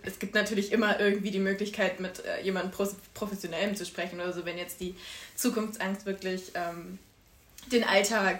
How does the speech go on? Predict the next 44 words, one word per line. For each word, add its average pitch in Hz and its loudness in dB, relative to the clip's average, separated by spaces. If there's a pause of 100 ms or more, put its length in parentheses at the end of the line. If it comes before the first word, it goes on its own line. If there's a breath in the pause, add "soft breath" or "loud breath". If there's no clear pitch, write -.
(140)
ähm, 180 -4
beeinträchtigt 190 -2
oder 165 -4
so, 175 -6
dann 175 -2
hilft 190 2
auch 185 -2
keine 180 -2
Meditation 175 -4
oder 143 -4
kein 175 -6
Yoga 165 -4
oder - -6
kann 196 -6
man 180 -6
dann 180 -6
noch 190 -4
so 190 -4
viel - -12
machen. 196 -10 (460 loud breath)
Ähm, 190 2 (360)
aber 202 6
so, 196 4 (140)
wenn's 202 0
halt 202 2
wirklich 202 0
einfach 190 -2
euch 190 -4
manchmal 190 -2
überwältigt, 185 0
dann 185 -4
könntet 196 -2
ihr 185 0
halt 180 -2
vielleicht 190 0
auch 190 -6
überlegen, 180 -4
okay, 190 -2 (760 loud breath)
ich 208 4
schreib 226 4
das 233 4
jetzt 214 2
mal 190 4
auf, 294 0